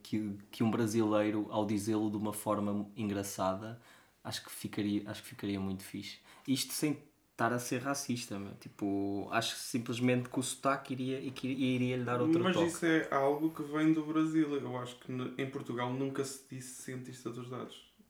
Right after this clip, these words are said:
Speaker 2: Cientista dos dados diz-se no Brasil. Em Portugal sempre se disse data scientist. Mas
Speaker 1: Temos
Speaker 2: isso
Speaker 1: que
Speaker 2: é aquela
Speaker 1: patentear. Temos que patentear.
Speaker 2: É. Mas isso é aquela cena do Tuga que em inglês é que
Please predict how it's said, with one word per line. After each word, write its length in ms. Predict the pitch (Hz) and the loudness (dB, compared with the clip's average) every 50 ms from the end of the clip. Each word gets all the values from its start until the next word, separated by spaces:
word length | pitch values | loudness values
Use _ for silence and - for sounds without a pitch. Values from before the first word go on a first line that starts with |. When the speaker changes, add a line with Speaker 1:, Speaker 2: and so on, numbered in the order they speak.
| _ _ _ - | _ _ _ -12
Speaker 2:
Cientista 480 | - - 120 117 120 127 123 - - | -8 -6 -4 -4 -4 -6 -8 -8 -8
dos 80 | 120 117 | -6 -4
dados 260 | 120 127 127 123 127 | -4 -4 -6 -6 -8
diz-se 260 | 123 127 123 - - | -8 -10 -10 -8 -8
no 100 | 127 123 | -8 -8
Brasil. 400 | 123 123 127 120 120 120 113 113 113 | -6 -6 -6 -6 -4 -4 -4 -2 -2
Em 60 | 117 | -4
Portugal 340 | 117 - - 120 120 127 123 | -4 -6 -8 -4 -2 -2 -2
sempre 260 | 123 - 127 120 - | -2 -4 -6 -6 -6
se 100 | - - 123 | -8 -8 -8
disse 220 | 120 117 - - | -8 -8 -8 -6
data 220 | - 120 117 - 117 | -6 -6 -6 -6 -8
scientist. 480 | - - - 113 110 110 107 110 - - | -8 -6 -4 -2 -2 -2 -4 -6 -8 -4
Mas 60 | 143 | 0
Speaker 1:
Temos 140 | 143 135 - | 0 2 2
Speaker 2:
isso 40 | - | 4
Speaker 1:
que 60 | 202 | 4
Speaker 2:
é 80 | 175 160 | 4 4
aquela 200 | 127 147 139 - | 4 4 4 4
Speaker 1:
patentear. 420 | 135 135 117 104 101 101 104 - - | 4 4 2 0 0 -2 -4 -8 -8
Temos 200 | - 147 147 - | -8 -6 -6 -6
que 60 | - | -6
patentear. 560 | - 147 139 - 139 135 131 143 - 123 123 135 | -6 -6 -4 -4 -4 -4 -4 -4 -2 0 0 0
Speaker 2:
É. 40 | 127 - - - - - - - - - | -2 -4 -8 -10 -12 -12 -12 -12 -4 0
Mas 180 | 165 170 160 165 | 2 4 4 4
isso 180 | 170 165 165 | 4 4 4
é 60 | 165 165 | 4 4
aquela 260 | 160 160 156 151 147 | 4 4 2 2 2
cena 280 | 147 - 151 143 143 135 | 2 2 2 2 2 0
do 160 | 135 135 127 | 0 -2 -4
Tuga 320 | - - 131 123 127 127 | -4 -4 -2 -2 -2 -2
que 100 | 127 - | -2 0
em 80 | 123 123 | 0 0
inglês 300 | 120 113 113 117 110 113 | 2 2 2 2 2 0
é 80 | 117 | -2
que 80 | 113 | -6